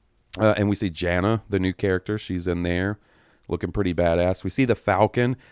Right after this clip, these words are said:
Hard to see, like, zooming in. There's really no way to see what the new radar dish looks like. I know that's a big question for people.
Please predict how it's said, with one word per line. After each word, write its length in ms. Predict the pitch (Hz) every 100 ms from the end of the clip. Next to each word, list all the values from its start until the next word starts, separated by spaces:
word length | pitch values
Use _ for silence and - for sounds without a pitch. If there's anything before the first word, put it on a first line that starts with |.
| _
Hard 280 | - 135 143
to 60 | 147
see, 560 | - - 123 107 113
like, 280 | 113 95 87
zooming 400 | 85 110 107 98
in. 240 | 95 92 87
There's 220 | 82 82
really 560 | 104 127 156 143 117 101
no 180 | 92
way 380 | 85 87 82 80 - _ _ _
to 100 | -
see 300 | 90 - 92 80
what 220 | 85 -
the 80 | 90
new 220 | 87 80
radar 460 | 78 80 78 78 78
dish 380 | 76 76 - 78
looks 240 | 76 -
like. 280 | 78 78 -
I 60 |
know 160 | 85 90
that's 220 | 80 78
a 40 | 80
big 200 | 78 73
question 400 | 82 73 - 73
for 160 | 80
people. 440 | - 78 - 73